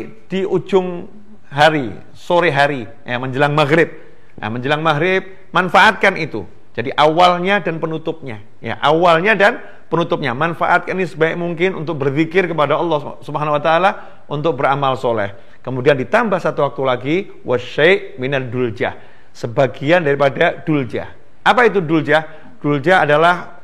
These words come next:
waktu malam. Ada mengatakan duljah adalah seluruh mak-, waktu malam, dari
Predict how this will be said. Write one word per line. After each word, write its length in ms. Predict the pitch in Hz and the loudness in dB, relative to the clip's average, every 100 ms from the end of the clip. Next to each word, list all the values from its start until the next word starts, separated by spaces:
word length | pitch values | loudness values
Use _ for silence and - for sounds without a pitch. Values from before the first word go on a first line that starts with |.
| - | -10
waktu 520 | 139 190 196 - - 196 | 4 4 4 0 -2 0
malam. 480 | 196 175 151 113 95 | 4 6 4 4 -4
Ada 160 | 120 | -4
mengatakan 560 | 143 156 156 160 185 175 | 0 0 2 4 2 2
duljah 320 | 160 156 175 | 0 2 2
adalah 480 | 160 175 185 - - - | 4 6 4 0 -16 -16
seluruh 640 | - 185 196 233 247 170 | -4 2 6 8 8 6
mak-, 220 | 175 175 190 | 0 0 2
waktu 200 | 175 180 | 2 4
malam, 260 | 170 143 | 4 4
dari 160 | 135 135 | 2 0